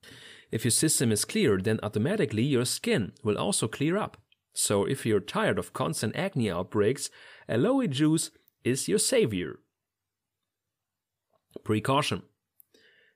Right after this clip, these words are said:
Taking aloe vera in high amounts is known to cause serious harm. It can cause abdominal cramps and bloody diarrhea. Other adverse reactions include muscle weakness,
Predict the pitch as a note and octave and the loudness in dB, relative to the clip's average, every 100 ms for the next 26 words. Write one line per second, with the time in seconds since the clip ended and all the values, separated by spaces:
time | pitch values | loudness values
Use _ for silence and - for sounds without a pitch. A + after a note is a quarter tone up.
0 | - - F#3+ D#3 B2+ C#3+ A#2 B2 D3 A2 | -4 -2 0 0 2 4 4 4 2 2
1 | G2+ - F2+ - - B2 D#3+ F3+ G#2 C3+ | 0 -6 -8 -10 -8 -4 -2 -2 0 0
2 | A#2 A#2+ C3+ A2 - G#2+ A2 A#2 G#2 - | 2 0 -2 -6 -4 -2 -2 -2 -6 -8
3 | A2 A2+ A#2 - - - - A2 G#2+ A#2 | -4 -2 -4 -10 -10 -4 0 2 4 2
4 | A#2+ E3+ F#3+ A#2+ F2 - _ _ _ _ | 2 0 2 2 -2 -10 _ _ _ _
5 | _ B2+ - C#3 E3+ G#3 - A#2 G#2 B2 | _ -12 -4 -2 -2 -4 -6 -2 0 0
6 | - G#2 A2+ C3+ D3 C#3 C#3 - G2+ G2 | -6 -2 0 0 2 2 0 -2 -2 0
7 | A#2 - - _ _ B2+ F3 B2+ F#2+ A2 | -4 -8 -12 _ _ -6 -2 0 2 2
8 | G#2+ A#2 C#3 G3 B2 - _ _ _ _ | 2 2 2 2 0 -2 _ _ _ _
9 | _ _ _ _ _ _ - F#3+ E3 G2+ | _ _ _ _ _ _ -4 -2 2 2
10 | - _ _ _ - C3 C#3+ B2+ B2 - | 0 _ _ _ -8 -6 0 2 2 2
11 | A2 A#2 C#3 - B2+ - G#2+ - A2 G#2+ | 2 2 0 -2 -2 -2 -8 -2 0 0
12 | G2+ C3 E3 C#3+ A#2+ C#3 F3+ A2+ - - | 0 -2 0 0 2 0 0 -8 -8 -12